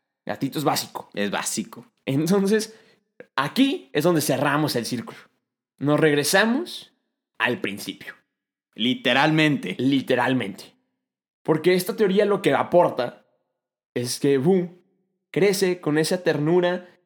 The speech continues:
Speaker 1: ese amor a su mejor amigo, Sully, y pasa toda su vida buscándolo,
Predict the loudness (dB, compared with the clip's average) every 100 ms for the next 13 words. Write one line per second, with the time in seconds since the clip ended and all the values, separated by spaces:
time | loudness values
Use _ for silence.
0 | -6 -4 0 2 4 2 0 -2 -2 -2
1 | -2 -2 0 0 2 2 2 0 -2 -8
2 | _ _ -6 0 2 2 -2 -10 _ _
3 | _ _ _ _ -4 -4 -6 _ _ _
4 | -2 -2 -2 0 0 2 2 2 2 -2
5 | 0 0 0 -2